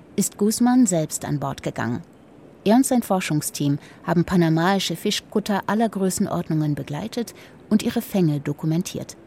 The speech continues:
Über vieles, was er dort beobachtet hat, war er entsetzt.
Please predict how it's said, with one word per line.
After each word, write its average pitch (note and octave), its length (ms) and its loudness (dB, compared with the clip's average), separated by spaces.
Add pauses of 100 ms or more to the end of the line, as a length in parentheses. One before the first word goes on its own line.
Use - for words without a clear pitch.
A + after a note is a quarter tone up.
(720)
Über F3 200 2
vieles, F#3 440 2
was D3 160 0
er D3+ 100 0
dort F#3+ 260 0
beobachtet F3 600 -2
hat, D#3+ 240 -4
war D3 260 -4
er C#3 280 -6
entsetzt. - 640 -4